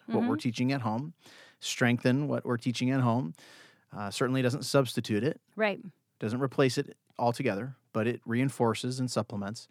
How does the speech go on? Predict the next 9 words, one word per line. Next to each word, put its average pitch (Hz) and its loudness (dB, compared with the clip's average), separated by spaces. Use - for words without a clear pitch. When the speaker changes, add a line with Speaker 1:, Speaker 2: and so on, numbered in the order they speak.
Speaker 1:
And 127 4
not 143 6
only 185 6
that, 156 6
but 117 2
being 147 6
around 131 6
other 120 0
Christians - -2